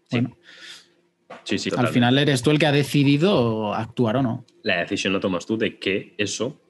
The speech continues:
Speaker 1: eh, te sirva o no, o cojas ese pensamiento
Speaker 2: Ujú.
Speaker 1: como válido o no. Eso es.
Speaker 2: Sí, sí, sí,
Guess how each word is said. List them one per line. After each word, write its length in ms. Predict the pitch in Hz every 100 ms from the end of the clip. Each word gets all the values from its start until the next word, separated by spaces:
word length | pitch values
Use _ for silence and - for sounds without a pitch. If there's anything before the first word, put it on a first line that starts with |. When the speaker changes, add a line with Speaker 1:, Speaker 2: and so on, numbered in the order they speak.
| -
Speaker 1:
eh, 580 | 98 82 78 - - _ _
te 100 | -
sirva 300 | - 101 98
o 80 | 90
no, 160 | 85 -
o 140 | 90 -
cojas 340 | 104 104 101
ese 140 | 104
pensamiento 340 | - 107 98 98
Speaker 2:
Ujú. 120 | 92
Speaker 1:
como 80 | 95
válido 320 | 95 92 85
o 20 |
no. 160 | 78 - - - - _ -
Eso 200 | - -
es. 100 | -
Speaker 2:
Sí, 200 | - 139
sí, 200 | 117 123
sí, 240 | 113 120